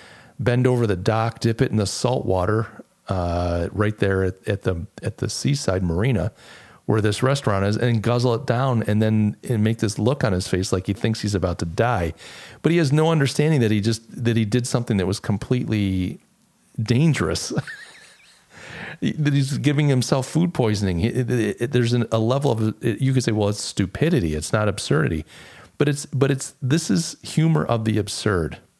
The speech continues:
Everything is absurd. This bag boy bit, uh, it,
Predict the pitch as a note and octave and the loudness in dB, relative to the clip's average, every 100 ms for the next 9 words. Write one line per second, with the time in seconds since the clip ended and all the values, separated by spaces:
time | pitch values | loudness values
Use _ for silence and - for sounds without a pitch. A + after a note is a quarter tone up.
0 | _ _ _ _ _ C3+ D3 D3 C3 A2 | _ _ _ _ _ -2 0 2 2 0
1 | G2+ - F2+ G2+ A#2+ - - - - A#2 | -2 -2 0 0 -2 -6 -20 -14 -4 0
2 | D#3+ G3 C3+ A2+ F#2+ F2 F2 - - G#2 | 2 2 2 2 2 0 -2 -6 -4 0
3 | G2 E2 - - _ A2 - - - | 0 0 -4 -14 _ -8 -4 -6 -6